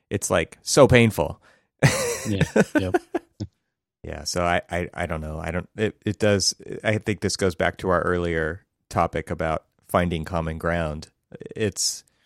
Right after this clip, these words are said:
Speaker 1: you've gotta find that way forward and then kind of re-, uh, you gotta do this at the beginning of the discussion. You gotta do it at the end of the discussion.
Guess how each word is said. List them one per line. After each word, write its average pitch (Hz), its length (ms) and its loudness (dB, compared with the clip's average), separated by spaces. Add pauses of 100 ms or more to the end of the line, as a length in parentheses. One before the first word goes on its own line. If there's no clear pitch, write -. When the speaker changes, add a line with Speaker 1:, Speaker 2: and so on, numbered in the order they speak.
(400)
Speaker 1:
you've 101 200 -10
gotta 98 280 2
find 95 260 0
that 73 140 -2
way 85 120 0
forward 95 440 0
and 85 260 -4
then 82 320 -4 (460)
kind 95 180 0
of 82 140 -2
re-, 92 260 -2 (300)
uh, 104 260 -4
you 113 160 0
gotta 104 160 4
do 107 140 2
this 131 120 2
at 120 100 -2
the 107 40 -10
beginning 120 440 0
of 127 180 0
the 120 100 2
discussion. 117 480 0
You 98 80 0
gotta 90 160 2
do 92 140 0
it 90 40 2
at 90 60 -4
the 85 120 -2
end 85 120 -2
of 78 60 -4
the 76 80 -4
discussion. - 480 -8